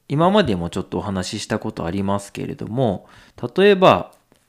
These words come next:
春分とか、えー、秋分とかですね。あと、冬至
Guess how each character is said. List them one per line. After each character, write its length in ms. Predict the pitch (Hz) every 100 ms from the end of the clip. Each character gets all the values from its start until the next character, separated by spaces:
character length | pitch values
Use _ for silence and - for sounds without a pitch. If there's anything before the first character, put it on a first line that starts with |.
| _
春 600 | - - 123 117 110 104
分 320 | 98 104 101 104
と 220 | - 82
か、 520 | - 101 95 85 - _ _ _ _ _ _ _ _
え 840 | 151 90 87 85 82 85 95 - _ _ _ _ _ _ _
ー、 460 | - - 123 113 110
秋 60 |
分 320 | 107 110 104 98
と 120 | -
か 200 | - -
で 100 | 139
す 240 | - -
ね。 360 | 180 180 160 151 _ _ _ _ _ _
あ 120 | - -
と、 140 | -
冬 380 | - 151 165 160
至 340 | 135 180 -